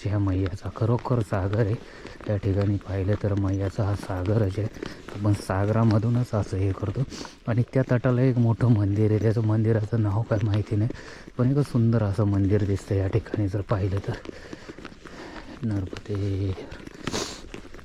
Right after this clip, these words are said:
व ते, अरे, या ठिकाणी पाहिलं तर आपण आहे ना, मच्छवर गावावरून आल्याच्या नंतर आहे ना, हे आहे ना, रामपुरा गाव आहे. या ठिकाणी आपण आहे ना,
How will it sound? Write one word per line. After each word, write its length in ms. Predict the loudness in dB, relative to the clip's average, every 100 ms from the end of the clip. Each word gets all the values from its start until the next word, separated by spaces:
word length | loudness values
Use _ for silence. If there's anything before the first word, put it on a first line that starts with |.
| -14 -14 -12 -12 -12 -14 -6
व 80 | -4
ते, 380 | 0 0 0 0
अरे, 200 | -2 -4
या 60 |
ठिकाणी 360 | -4 -4 -4 -4
पाहिलं 420 | -4 -4 -4 -4
तर 80 | -4
आपण 280 | -6 -6 -6
आहे 80 |
ना, 120 | -4 -4
मच्छवर 440 | -6 -6 -4 -2
गावावरून 600 | -2 -2 -2 -4 -4 -6
आल्याच्या 400 | -4 -4 -4 -4
नंतर 340 | -4 -4 -4 -4
आहे 80 |
ना, 100 | -4 -6 -10 -10 -10 -10 -4
हे 140 | -2
आहे 80 | -2
ना, 180 | -4 -4 -8 -10 -14 -8
रामपुरा 680 | -2 0 0 0 0 2 4
गाव 260 | 6 6
आहे. 400 | 6 4 2 2
या 80 | 0
ठिकाणी 420 | -2 -4 -2 -2
आपण 320 | 0 -2 0 0
आहे 80 |
ना, 120 | 0